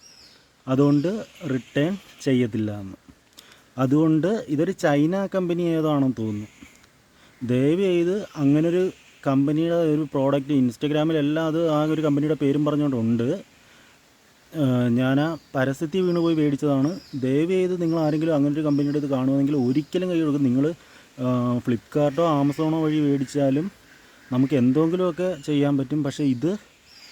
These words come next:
ഒന്നും ചെയ്യാൻ പറ്റത്തില്ല. ആ, നിങ്ങൾ മലയാളികളാണെങ്കിൽ പ്രത്യേകിച്ചും അവർ ഹിന്ദിക്കാരാണ് അറ്റൻഡ് ചെയ്യുന്നത്.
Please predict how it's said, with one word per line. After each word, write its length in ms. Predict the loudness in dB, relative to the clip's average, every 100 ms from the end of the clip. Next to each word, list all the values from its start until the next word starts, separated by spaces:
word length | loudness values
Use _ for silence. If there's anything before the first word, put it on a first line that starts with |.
| -20 -20 -20 -20 -20 -20 -10 0
ഒന്നും 420 | 2 4 4 2
ചെയ്യാൻ 300 | 0 -2 -2
പറ്റത്തില്ല. 420 | -2 -2 -4 -6 -10 _ _ _ -20 -8
ആ, 280 | -4 -2 0
നിങ്ങൾ 260 | 2 2 2
മലയാളികളാണെങ്കിൽ 840 | 0 0 0 0 0 0 -2 -6
പ്രത്യേകിച്ചും 760 | -6 -8 -4 0 0 0 -2 -2
അവർ 200 | 0 0 0 0 -2 -8 -20 -14 -8 -4
ഹിന്ദിക്കാരാണ് 920 | 0 2 2 2 0 0 0 0 0
അറ്റൻഡ് 420 | -2 -2 -2 -2
ചെയ്യുന്നത്. 640 | 0 2 4 4 2 -2